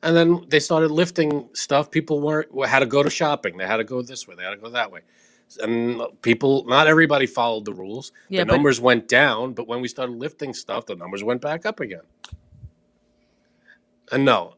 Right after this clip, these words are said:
Speaker 1: I'm not a, uh, painting services by Steve. I'm not a Biden worshiper. I'm a,
Speaker 2: <laughs>
Speaker 1: I may dislike Trump immensely,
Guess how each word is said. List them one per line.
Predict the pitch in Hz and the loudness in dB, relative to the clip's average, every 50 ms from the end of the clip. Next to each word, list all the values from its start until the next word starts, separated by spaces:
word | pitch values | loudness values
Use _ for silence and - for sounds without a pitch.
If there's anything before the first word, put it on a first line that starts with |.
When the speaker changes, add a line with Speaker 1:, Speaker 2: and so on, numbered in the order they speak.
| _ _ - | _ _ -6
Speaker 1:
I'm | 117 135 | -2 0
not | 139 139 135 135 | 2 4 4 4
a, | 127 120 110 107 101 101 - - | 4 2 0 -2 -6 -10 -12 -8
uh, | 101 101 98 98 95 95 95 95 - _ _ _ _ _ _ _ _ _ _ _ | -6 -6 -4 -4 -6 -8 -10 -12 -14 _ _ _ _ _ _ _ _ _ _ _
painting | - 131 127 117 120 113 113 - - - _ - | -2 -2 -2 0 -2 -4 -6 -8 -10 -14 _ -10
services | - - 110 104 101 101 104 98 | -6 -4 -4 -4 -4 -6 -10 -8
by | 87 104 95 | -6 -6 -6
Steve. | 92 - - 101 95 | -6 -6 -6 -8 -6
I'm | 95 110 | -4 -4
not | 120 113 | -4 -4
a | |
Biden | 101 - - 107 107 110 110 107 107 101 | -4 -2 -2 0 0 0 0 -2 -4 -4
worshiper. | 101 101 104 98 - - 92 85 85 87 98 - _ - - - - _ | -4 -2 -2 -4 -4 -8 -8 -6 -6 -6 -8 -8 _ -20 -20 -20 -12 _
I'm | 98 101 107 104 101 101 98 98 101 - - | -4 -2 0 0 0 0 -2 -4 -8 -6 -6
a, | 107 104 104 101 101 101 98 98 95 - _ _ _ _ _ _ | -4 -2 2 2 2 2 2 0 -6 -12 _ _ _ _ _ _
Speaker 2:
<laughs> | - - _ _ - - - | -18 -18 _ _ -16 -12 -10
Speaker 1:
I | - 196 196 196 196 95 - - _ - - - - - - | -8 -8 -8 -8 -8 -10 -14 -16 _ -12 -8 -8 -8 -8 -10
may | 117 113 110 110 110 110 101 | -4 0 0 2 2 0 -2
dislike | 92 - 131 131 127 - - 120 127 131 156 156 - - - - _ _ _ _ | 0 2 4 4 4 4 4 4 6 6 6 4 0 -4 -16 -20 _ _ _ _
Trump | - - - - 151 - - 117 | -8 -4 -2 -2 -2 -4 -6 -6
immensely, | 104 110 117 123 135 - - 92 95 98 104 - | -4 -2 -2 -2 -2 -4 -6 -6 -6 -6 -6 -8